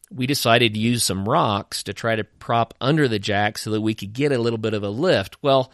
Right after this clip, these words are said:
this area had no rocks. I don't know how you can be in the Flint Ridges of northeastern Oklahoma and not have rocks, but this place didn't have rocks. So we start walking down the road,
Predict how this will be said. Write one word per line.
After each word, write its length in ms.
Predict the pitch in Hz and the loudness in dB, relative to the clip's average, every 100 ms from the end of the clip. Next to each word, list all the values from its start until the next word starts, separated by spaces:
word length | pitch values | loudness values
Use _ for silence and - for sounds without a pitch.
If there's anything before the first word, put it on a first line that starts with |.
| _ _ | _ _
this 200 | 196 - | 0 4
area 300 | 147 151 151 | 6 6 6
had 220 | 170 233 | 6 6
no 160 | 202 143 | 6 6
rocks. 420 | 120 98 80 - | 6 4 2 -2
I 100 | 147 | -2
don't 200 | 196 165 | -2 -2
know 180 | 147 135 | -2 -2
how 240 | 135 156 | -2 -2
you 140 | 160 147 | -2 -2
can 180 | 127 | -4
be 180 | 120 143 | -4 -2
in 80 | 131 | -2
the 100 | 113 | -4
Flint 360 | - 147 165 123 | -6 -4 -4 -2
Ridges 420 | 117 113 113 113 | -2 0 0 -2
of 160 | - 107 | -4 -2
northeastern 580 | 127 160 165 160 131 | 0 0 -2 -2 0
Oklahoma 680 | 127 127 110 113 135 120 98 98 | 0 -2 -4 0 2 2 0 -2
and 180 | 113 120 | -4 0
not 200 | 135 127 | 0 2
have 260 | 117 104 | 0 0
rocks, 500 | 113 127 104 101 - - _ _ | 2 4 2 -2 -8 -12 _ _
but 120 | 127 | -4
this 160 | 156 165 | -2 -2
place 540 | - 143 123 120 - - _ _ - | 0 2 2 0 -6 -14 _ _ -4
didn't 260 | 143 127 113 | 0 2 2
have 280 | 110 101 | 2 2
rocks. 580 | 101 92 80 - - - - _ _ _ | 2 -2 -2 -10 -10 -10 -14 _ _ _
So 180 | - 156 | -4 0
we 80 | 170 | 0
start 280 | - 170 131 | 2 2 4
walking 400 | 123 131 127 113 | 4 2 0 -2
down 200 | 110 117 | -2 -2
the 80 | |
road, 360 | 101 98 98 98 | -2 -2 -2 -4